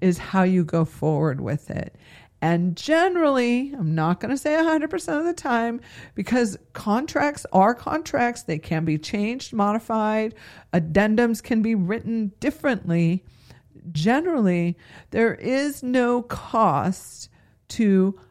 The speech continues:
hire a great agent. There is a commitment, but there is no financial cost by the seller or buyer. On the other end, there's always a cost for the financial,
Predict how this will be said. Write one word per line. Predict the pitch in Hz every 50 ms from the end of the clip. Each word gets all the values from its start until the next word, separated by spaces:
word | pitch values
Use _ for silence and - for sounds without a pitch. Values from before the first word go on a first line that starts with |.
| _
hire | - - - 233 196 190 185 180 175 170
a | 170
great | 165 165 170 170 165 160
agent. | 156 160 170 175 156 - - 143 - - - - - - - - _ _ _ _ _ _ _ _ _ _ _ _ _ _ -
There | 180 180 170 175
is | 175 165 175 185
a | 226 247
commitment, | - - 349 311 320 277 220 - - 160 147 135 131 151 185 - - - - _ -
but | 165 160 170 165 -
there | 170 180 170 175
is | 185 170 160
no | 170 170 156 147 165
financial | 156 - - 156 165 160 160 160 165 156 - - 151 170
cost | - - 170 - - 190 175 175 - - - - 160
by | 160 160 151
the | 151 156 165
seller | - - - 165 170 160 165 165 170 185 - - - -
or | 220 254 294 415 -
buyer. | - 392 - 180 165 160 160 151 151 156 160 180 190 _ _ _ _ _ _ - _ _ _ _ _ _ _ _ _ _ _ _ _ _ _ _ -
On | - 170 170 175
the | 170 170 175
other | 180 226 254 294 269 226
end, | 202 190 185 185 185 180
there's | 175 175 170 175 175
always | 170 - - 185 196 208 226 240 247 247 233
a | 240 226
cost | - - - 233 202 175 160 156 156 165 - - - -
for | - - - 185 180
the | 160 175
financial, | 165 - - - - 165 170 170 175 175 165 170 175 208 - - - 240 233 233 233 247 233